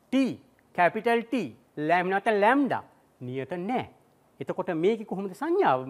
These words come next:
සංඛ්‍යාතයක් ගන්න? හැබැයි වෝල්ටීයතාවයක් තියෙනවා. මේ වෝල්ටීයතාවය වෙන්න පුළුවන්. එතකොට අපි ඒක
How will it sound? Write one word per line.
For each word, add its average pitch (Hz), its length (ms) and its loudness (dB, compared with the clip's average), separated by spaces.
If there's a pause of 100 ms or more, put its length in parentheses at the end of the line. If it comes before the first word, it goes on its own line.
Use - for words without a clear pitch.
සංඛ්‍යාතයක් 156 580 -2
ගන්න? - 120 -20 (260)
හැබැයි 170 300 2
වෝල්ටීයතාවයක් 214 720 0
තියෙනවා. 92 280 -18 (260)
මේ 151 140 -2
වෝල්ටීයතාවය 135 720 -4
වෙන්න 113 240 -8
පුළුවන්. 120 360 -6 (240)
එතකොට 127 380 -4 (420)
අපි 185 320 -2
ඒක 202 220 4